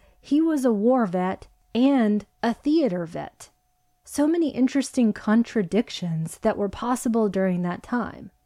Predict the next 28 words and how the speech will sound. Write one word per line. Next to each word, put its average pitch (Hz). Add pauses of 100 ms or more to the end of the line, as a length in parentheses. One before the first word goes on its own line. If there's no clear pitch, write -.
(420)
And 254
he 330
said, 247
"I 214
have 277
no 277
stomach 226
for 196
real 202
violence." 180 (160)
That's 254
why 294
we 240
ended 208
up 190
with 185
a 190
scene, 185 (400)
like, -
towards 175
the 190
end 247 (240)
when 220
they 220
are 196
bandaging 180 (160)
each 175
other. -